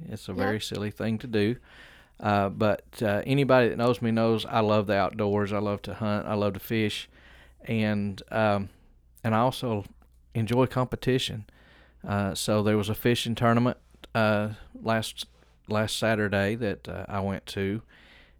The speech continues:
Speaker 1: and, uh, it was, it was in the thirties and raining. It was, of course, in the upper thirties and never got, um, I believe, above about forty-five, um,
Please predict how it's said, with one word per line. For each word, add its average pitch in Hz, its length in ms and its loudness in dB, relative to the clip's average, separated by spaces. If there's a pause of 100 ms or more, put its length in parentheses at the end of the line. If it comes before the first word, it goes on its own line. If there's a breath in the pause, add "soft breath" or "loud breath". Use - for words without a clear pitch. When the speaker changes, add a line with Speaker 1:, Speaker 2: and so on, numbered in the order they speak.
Speaker 1:
and, 98 440 -2
uh, 95 240 -2
it 107 200 0
was, - 520 -4 (300)
it 107 140 0
was 101 200 -4
in 110 180 2
the 110 160 0
thirties 113 840 0 (100)
and 107 280 0
raining. 104 460 2
It 110 120 -2
was, - 220 -10
of 98 200 -6
course, - 280 -6
in 95 100 -2
the 78 60 -4
upper 104 280 -2
thirties 95 460 -4 (560 loud breath)
and 104 340 0
never 107 240 2
got, 110 360 2 (280)
um, 95 400 -4 (300 soft breath)
I 104 80 -8
believe, 101 280 0
above 98 260 -2
about 92 280 -4
forty-five, 87 800 -2 (560 soft breath)
um, 87 380 -6